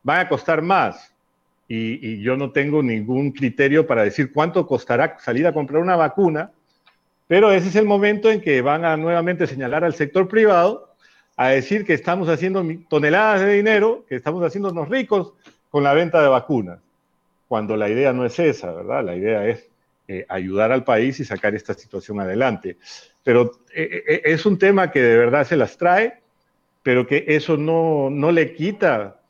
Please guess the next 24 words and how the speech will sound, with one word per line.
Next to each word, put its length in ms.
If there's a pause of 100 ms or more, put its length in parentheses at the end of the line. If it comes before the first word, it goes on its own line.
(440)
a, 320
a 60
nadie 320
en 80
el 100
sector 400
privado 640
que 100
están 460
involucrados 640
en 100
el 140
tema 320 (440)
el 180
ánimo 380
de 80
trabajar 500
muy 360
duro 440 (260)
para 260
conseguir 600
traer 260
esas 240
vacunas 500